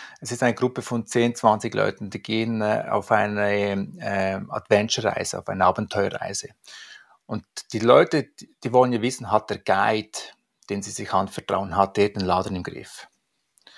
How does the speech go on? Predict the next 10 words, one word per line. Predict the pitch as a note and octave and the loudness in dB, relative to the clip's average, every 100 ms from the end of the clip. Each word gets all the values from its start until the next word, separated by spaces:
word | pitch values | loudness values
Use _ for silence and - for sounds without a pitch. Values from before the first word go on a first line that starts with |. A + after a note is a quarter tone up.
| - - - _ _ | -20 -20 -20 _ _
Und | - A2 A#2 A#2 A2+ A2 - - _ _ - - _ _ - | -2 6 8 8 6 2 -6 -12 _ _ -12 -12 _ _ 0
wichtig | F#3 G#3 - | 2 2 2
ist, | D3+ - - _ - - | 2 0 -10 _ -20 -10
dass | - - | -6 -2
sie | B2 | -2
wissen, | A#2+ - | -2 -2
okay, | - D#3 F#3+ G#3 - | -4 0 2 2 0
egal | B2+ C#3+ | 4 6
was | F#3 - | 6 2
passiert, | C#3+ - - D#3 C4 - - - | -4 -6 -2 -2 -2 -6 -14 -18